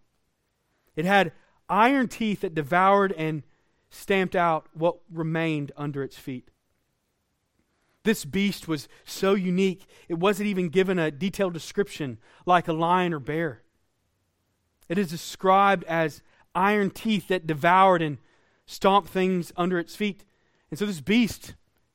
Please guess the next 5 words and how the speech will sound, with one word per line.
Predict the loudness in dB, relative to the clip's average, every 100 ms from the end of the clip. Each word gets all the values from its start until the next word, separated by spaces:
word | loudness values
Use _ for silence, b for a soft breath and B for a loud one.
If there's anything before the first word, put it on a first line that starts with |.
| _ _ _ _
symbolizes | -4 0 4 4 4 -2
Rome. | 0 4 4 2 -4 _ _ _ _ _ _ _ _ -8
Rome | 0 2 2
took | 2 -2 2
up | 4 4